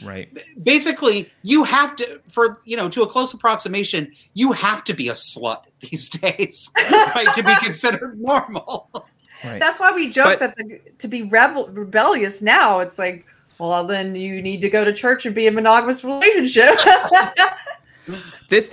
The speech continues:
Speaker 1: this shouldn't actually, I mean, I'm just learning history now 'cause I didn't learn it well when I was a,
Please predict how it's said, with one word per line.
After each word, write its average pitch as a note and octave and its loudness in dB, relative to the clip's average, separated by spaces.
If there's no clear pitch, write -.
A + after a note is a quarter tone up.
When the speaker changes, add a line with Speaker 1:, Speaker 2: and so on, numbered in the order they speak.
Speaker 1:
this G#3+ 2
shouldn't A3+ -2
actually, E3 -2
I D3 -2
mean, C3+ 0
I'm D3+ 0
just C#3+ -4
learning C3 0
history A#2+ -4
now G#2+ -4
'cause A2+ -14
I A#2 -2
didn't A2 -10
learn G#2+ -6
it F2 -10
well G2+ -4
when G2 -10
I F#2+ -10
was F#2+ -12
a, F#2+ -10